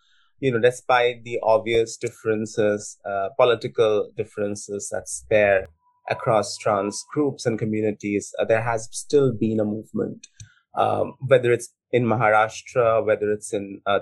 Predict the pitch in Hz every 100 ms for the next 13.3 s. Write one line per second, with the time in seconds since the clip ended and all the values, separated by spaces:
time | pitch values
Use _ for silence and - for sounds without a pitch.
0 | - 104 101 101 104 107 104 101 104 -
1 | 107 95 98 - _ _ _ 117 123 107
2 | 113 104 - 98 101 120 113 104 107 101
3 | 98 - 107 101 101 98 101 101 101 101
4 | - 98 101 - - 104 101 98 98 _
5 | _ _ _ _ 101 98 98 92 - _
6 | - 147 139 - 147 131 131 113 - -
7 | 110 107 104 - 110 107 - 113 107 123
8 | - 120 113 110 104 107 - 101 104 -
9 | 107 101 101 104 101 - - - - -
10 | - _ _ _ _ 127 120 110 104 104
11 | 104 107 98 92 - _ _ _ _ 101
12 | - - - - 104 - 107 - - 95
13 | 104 104 -